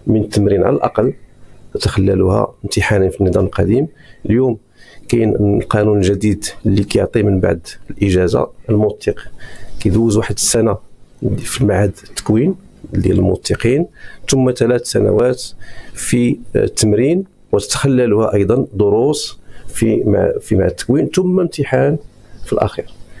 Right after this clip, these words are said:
هذا المسار هذا كله، وب-، حتى بالنسبة للمواد اللي كي-، اللي كي-، اللي كيقراها الموثق واللي كيت-، كيجتاز فيها الامتحان، كلها تتعلق بمجال جد، جد شاسع.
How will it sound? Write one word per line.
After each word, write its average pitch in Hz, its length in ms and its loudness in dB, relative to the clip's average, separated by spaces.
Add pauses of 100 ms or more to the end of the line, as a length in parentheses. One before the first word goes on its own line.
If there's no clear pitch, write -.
(220)
هذا 113 200 2
المسار 117 400 2
هذا 117 100 2
كله، 165 460 0 (640)
وب-، 92 400 0
حتى - 220 -2
بالنسبة 117 320 0
للمواد 120 480 2 (540)
اللي 104 200 2
كي-، - 160 0
اللي 101 180 2
كي-، 101 300 2
اللي 101 140 2
كيقراها 98 480 0
الموثق 98 800 0
واللي 101 200 2
كيت-، - 380 -2
كيجتاز 101 640 0
فيها 113 100 0
الامتحان، 110 380 0
كلها 147 320 0
تتعلق 117 540 0
بمجال 117 580 2
جد، 135 320 -2 (340)
جد 143 300 0 (120)
شاسع. - 380 -2